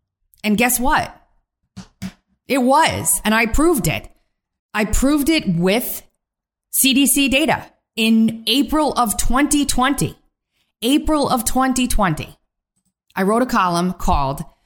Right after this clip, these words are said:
"Could a C D C Data Prove covid nineteen Infections in November of twenty nineteen?"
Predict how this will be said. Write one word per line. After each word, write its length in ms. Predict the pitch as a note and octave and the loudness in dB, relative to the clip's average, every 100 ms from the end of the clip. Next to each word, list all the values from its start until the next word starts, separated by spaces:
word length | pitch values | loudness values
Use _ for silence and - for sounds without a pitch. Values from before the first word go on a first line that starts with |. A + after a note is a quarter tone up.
| _ _ - | _ _ -4
"Could 240 | B3 B3+ | 0 2
a 60 | D#4 | 2
C 240 | - B3+ | 2 2
D 120 | B3+ | 2
C 240 | B3+ A#3+ A#3 | 0 0 0
Data 340 | F#3 D#3 D#3+ | 0 2 0
Prove 220 | - G3 F#3+ | 0 -2 0
covid 280 | G3+ G#3+ | 0 0
nineteen 420 | G3 F#3+ G3 F#3 F3 | 0 0 0 -2 -2
Infections 680 | G#3 F#3 C#3+ - C#3 E3 | -4 -4 -6 -4 -2 -2
in 160 | - F3 | 0 0
November 400 | F3+ E3+ D#3 F#3+ | 0 0 0 0
of 100 | G#3 | 0
twenty 220 | - D3+ | 0 0
nineteen?" 640 | D#3 G#3 - C#4 D#3 D3+ | 0 0 0 0 -2 -6